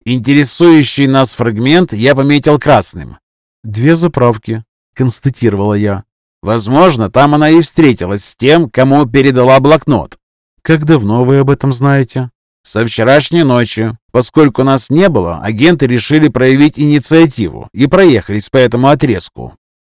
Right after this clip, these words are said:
проверив наличие камер на этих заправках. На одной из них камеры оказались муляжами, на другой они были настоящими. Но, увы, они не хранят записи дольше семидесяти двух часов».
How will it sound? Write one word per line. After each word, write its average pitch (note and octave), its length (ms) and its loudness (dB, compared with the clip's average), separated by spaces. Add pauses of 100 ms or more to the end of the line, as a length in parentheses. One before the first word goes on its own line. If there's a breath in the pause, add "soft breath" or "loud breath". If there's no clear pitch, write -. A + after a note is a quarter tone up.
(120)
проверив C3+ 460 4
наличие C3 460 0
камер D3+ 380 2
на B2 160 0
этих B2+ 220 -2
заправках. B2+ 680 -2 (400)
На C3+ 180 2
одной A#2 320 0
из A#2+ 140 -2
них C3+ 240 0
камеры C3 400 2
оказались C3+ 600 0
муляжами, C3+ 640 0 (100)
на A#2+ 140 -4
другой B2+ 420 2
они C#3 240 2
были C#3 240 2
настоящими. A#2+ 960 -2 (120)
Но, C3 300 0 (100)
увы, A#2+ 420 4 (180)
они C#3+ 260 2
не D#3+ 120 2
хранят D#3+ 420 0
записи C#3+ 500 -2
дольше C3+ 320 0
семидесяти D3+ 800 -2
двух A#2+ 280 -2
часов». A#2 540 -4